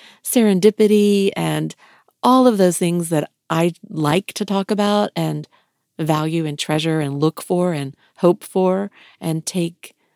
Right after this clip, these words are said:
comfort in. All of those things that have become important to me and have become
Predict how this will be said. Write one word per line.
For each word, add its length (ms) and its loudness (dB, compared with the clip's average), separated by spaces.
comfort 560 -4
in. 480 -10
All 260 -2
of 100 -4
those 180 -4
things 300 -4
that 100 -6
have 80 -6
become 240 -4
important 420 -2
to 120 -4
me 260 -2
and 100 -4
have 240 -2
become 400 0